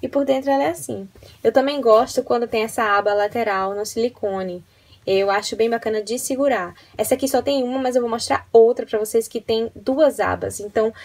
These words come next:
é ótimo você às vezes tá mexendo no celular e segurando aqui, porque vira um suportezinho que te ajuda a segurar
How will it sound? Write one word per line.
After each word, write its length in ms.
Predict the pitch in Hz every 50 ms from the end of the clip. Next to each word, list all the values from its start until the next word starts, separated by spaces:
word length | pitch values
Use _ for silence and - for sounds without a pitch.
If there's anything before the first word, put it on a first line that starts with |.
| - -
é 180 | - - 302 294
ótimo 240 | 269 247 269 269 262
você 180 | 254 269 262
às 60 | 240 226
vezes 140 | 233 226
tá 100 | - 233
mexendo 340 | 214 220 226 - - 233 226
no 80 | 226 233
celular 540 | - - 226 220 220 220 208 208 220 233 - - - _ _ -
e 80 | 254
segurando 440 | 233 - 269 240 269 269 247 240 240
aqui, 320 | 262 277 - - 240 208 214
porque 320 | - - - - 226 226
vira 180 | 208 226 226 226
um 100 | 233 226
suportezinho 760 | - 302 285 - 202 226 220 - - 233 - - 214 214
que 100 | 220 -
te 160 | 233 - - 269
ajuda 500 | 285 285 247 233 226 220 214 226 - - _
a 80 | -
segurar 580 | 226 - - 233 226 247 226 - 202 - 214